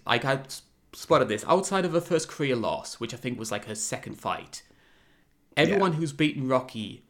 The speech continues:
Speaker 1: has either fought for or won a title in a major promotion.
Speaker 2: Yep. And she has some just fantastic wins. Like, she's on a five-fight win streak. You know,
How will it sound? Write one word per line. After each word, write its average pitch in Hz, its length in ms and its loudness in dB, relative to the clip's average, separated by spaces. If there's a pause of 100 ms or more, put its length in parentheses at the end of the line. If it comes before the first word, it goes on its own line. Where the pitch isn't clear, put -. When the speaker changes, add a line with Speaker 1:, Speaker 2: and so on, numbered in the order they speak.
(160)
Speaker 1:
has 113 200 -2
either 123 240 2
fought 151 440 0
for 127 280 4
or 110 120 -2
won 123 160 0
a 120 60 -2
title 110 460 -4
in - 120 -6
a 107 60 -6
major 107 280 0
promotion. 101 520 -10 (1120)
Speaker 2:
Yep. - 320 -6 (880)
And 104 380 6
she 143 220 8
has 120 520 4
some 95 720 -2 (400)
just - 300 -2
fantastic - 960 -2 (200)
wins. - 440 -6 (460)
Like, 98 160 2
she's 120 200 6
on 135 120 6
a 101 100 6
five-fight 113 600 2
win 98 140 0
streak. - 420 -6 (960)
You 101 100 0
know, 90 200 -4